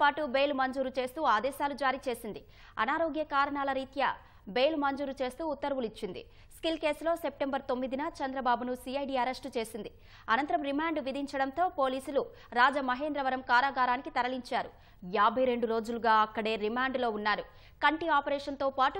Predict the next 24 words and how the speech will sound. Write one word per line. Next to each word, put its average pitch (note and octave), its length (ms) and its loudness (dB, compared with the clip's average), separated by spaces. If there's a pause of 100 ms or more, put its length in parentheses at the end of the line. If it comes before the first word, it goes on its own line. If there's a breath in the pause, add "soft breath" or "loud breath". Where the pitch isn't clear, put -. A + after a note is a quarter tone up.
(120)
ఇతర C#4+ 160 -2 (140)
అనారోగ్య B3+ 440 -2 (120)
కారణాలతో A#3 540 2 (440 loud breath)
బెయిల్ C#4 260 6
ఇవ్వాలని B3+ 360 2 (100)
ఆయన C4+ 240 0
తరపు B3+ 260 -4
న్యాయవాదులు A3+ 480 -2 (100)
హైకోర్టును B3+ 580 -4
ఆశ్రయించారు. A3+ 680 0 (440 loud breath)
అనారోగ్య D#4 400 0 (100)
కారణాలతో C4+ 500 2 (120)
బెయిల్ C4 240 0
మంజూరు B3+ 400 -2
చేయాలని A#3 400 0 (120)
చంద్రబాబు A#3+ 480 2 (100)
న్యాయవాదులు A3 600 0 (480 loud breath)
ఏపీ D4 200 0 (120)
హైకోర్టును B3 520 0 (120)
అభ్యర్థించారు. A3 680 -2 (380 loud breath)
నిన్న D#4+ 160 2 (160)
వాదనలు D4+ 540 6
విన్న C4+ 160 -2 (100)
న్యాయస్థానం B3+ 540 0